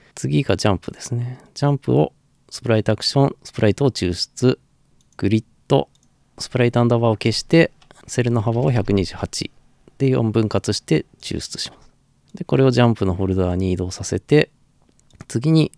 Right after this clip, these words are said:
ランのフォルダ、あ、ラ-、ランの画像をテクスチャーを右クリックからスプライトを抽出。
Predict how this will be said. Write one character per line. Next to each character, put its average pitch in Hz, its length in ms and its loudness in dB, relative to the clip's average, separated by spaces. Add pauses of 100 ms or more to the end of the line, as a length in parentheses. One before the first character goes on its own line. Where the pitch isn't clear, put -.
ラ 120 160 2
ン 104 100 2
の 92 80 -2
フ - 100 -8
ォ - 40 -6
ル 101 100 -6
ダ、 - 100 -18 (480)
あ、 90 220 -2
ラ-、 113 200 0
ラ 123 140 2
ン 120 80 4
の 101 100 2
画 95 140 2
像 98 160 -2
を 110 300 2 (160)
テ 117 100 -2
ク - 120 -6
ス - 80 -8
チ - 140 -2
ャ 104 40 4
ー 101 40 2
を - 20 0 (100)
右 107 240 -6
ク 117 100 0
リ 107 80 2
ッ - 20 -20
ク - 100 -20
か 143 140 0
ら 143 80 2 (120)
ス - 120 -14
プ - 120 -4
ラ 95 100 4
イ 92 60 -2
ト - 320 -8 (240)
を - 60 -20
抽 - 280 -8
出。 - 380 -14